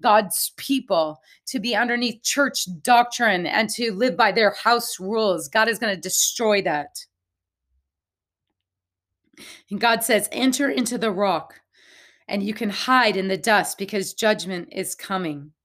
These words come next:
And he says that the people are gonna try to hide in these rocks. And he says, "From the terror of the Lord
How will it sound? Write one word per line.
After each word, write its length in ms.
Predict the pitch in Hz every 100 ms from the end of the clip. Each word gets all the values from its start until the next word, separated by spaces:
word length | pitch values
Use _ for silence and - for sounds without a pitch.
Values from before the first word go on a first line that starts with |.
| _ _ - -
And 140 | - 214
he 60 |
says 460 | 220 - 226 214 - - - -
that 400 | 214 214 214 185
the 120 | 226
people 600 | - 262 285 247 214 202
are 140 | - 226
gonna 240 | 233 220
try 240 | 208 240 233
to 240 | 190 - - -
hide 400 | - 254 269 208
in 120 | 208
these 240 | 214 214
rocks. 440 | 220 247 - - -
And 220 | - 214
he 120 | 208
says, 380 | 196 220 220 - - 214
"From 140 | 233
the 100 | 214
terror 280 | 202 240 247
of 100 | 226
the 100 | 208
Lord 380 | 190 233 226 196